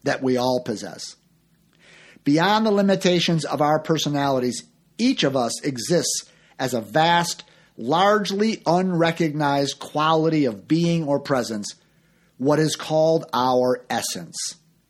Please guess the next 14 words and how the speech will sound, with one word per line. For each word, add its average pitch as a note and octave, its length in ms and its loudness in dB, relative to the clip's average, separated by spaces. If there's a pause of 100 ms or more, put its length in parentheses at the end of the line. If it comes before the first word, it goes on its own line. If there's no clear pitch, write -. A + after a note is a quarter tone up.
(1080)
Generally, D3+ 760 2
we D#3+ 260 0
do G3+ 240 2
not F#3 240 2
experience E3+ 800 0
our C3+ 320 0
essence A2+ 560 -6 (380)
and D#3 160 0
its D3+ 220 -2
many F3+ 560 -2
aspects C#3+ 800 -4 (640)
because E3 300 0
our F3+ 200 4
awareness F#3+ 520 0